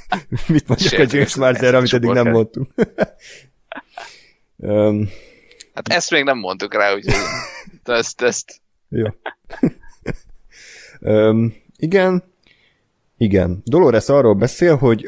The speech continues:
Speaker 1: hogy veszélyben van az ő fajtája, és ki fogják őket írtani.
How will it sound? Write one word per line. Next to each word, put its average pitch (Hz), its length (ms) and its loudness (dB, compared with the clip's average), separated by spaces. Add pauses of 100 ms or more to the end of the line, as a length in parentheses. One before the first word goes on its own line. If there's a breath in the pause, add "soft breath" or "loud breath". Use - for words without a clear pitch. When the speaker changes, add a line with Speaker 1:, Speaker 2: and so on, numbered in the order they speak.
Speaker 1:
hogy 107 400 -4
veszélyben 104 440 0
van 98 120 0
az 95 140 0
ő 104 120 2
fajtája, 95 500 2
és 92 120 -2
ki - 100 -8
fogják 92 360 0
őket 90 260 -4
írtani. 139 460 0